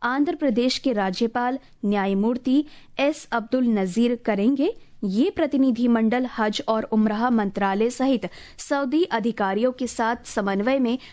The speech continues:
पूरी सहायता प्रदान करेगा। इलेक्ट्रॉनिकी और सूचना प्रौद्योगिकी राज्य मंत्री जितिन प्रसाद ने कहा कि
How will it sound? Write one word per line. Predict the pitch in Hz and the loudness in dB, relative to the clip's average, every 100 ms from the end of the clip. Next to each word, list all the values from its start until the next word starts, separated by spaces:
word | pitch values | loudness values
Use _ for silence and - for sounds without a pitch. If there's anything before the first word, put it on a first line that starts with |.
| - | -6
पूरी | 302 311 339 | -2 2 2
सहायता | 320 247 247 254 185 | 0 -2 -2 -2 -4
प्रदान | - 233 226 185 | -2 -2 0 -2
करेगा। | 175 180 170 180 165 - - - - - - | 0 0 0 -2 -4 -8 -20 -20 -20 -18 -4
इलेक्ट्रॉनिकी | 277 294 294 311 302 330 302 381 | 0 0 0 -2 2 0 2 0
और | - 277 285 | 2 -2 -2
सूचना | - 262 - 294 | -2 -2 0 -2
प्रौद्योगिकी | 294 247 226 233 240 247 285 285 | 0 -2 0 0 0 0 2 2
राज्य | 226 208 208 254 | 2 -2 0 0
मंत्री | 233 208 247 285 | 2 0 0 0
जितिन | 226 208 233 247 | 0 -2 0 0
प्रसाद | - 202 - 185 233 | 0 -4 0 -2 0
ने | 262 | -2
कहा | 254 226 214 233 | 0 0 0 -2
कि | 254 | -4